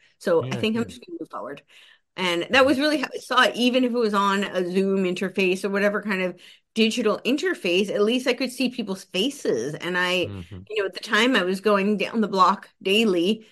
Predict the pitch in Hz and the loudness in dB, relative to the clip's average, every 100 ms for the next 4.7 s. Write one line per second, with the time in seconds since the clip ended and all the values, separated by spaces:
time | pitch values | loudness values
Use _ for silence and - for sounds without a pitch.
0 | _ - 180 180 - 180 214 330 - - | _ -6 -4 -4 -2 0 0 -2 -4 -2
1 | 175 165 180 - _ - 180 220 185 190 | 2 2 0 -4 _ -6 -2 0 0 0
2 | 190 190 190 208 196 190 233 - - 196 | -2 -2 0 2 2 2 2 0 -4 -4
3 | 196 202 208 208 196 180 170 156 - 185 | -2 0 0 2 2 0 0 -2 -4 -4
4 | 196 190 196 190 175 180 196 | -2 -2 -2 -2 0 0 -2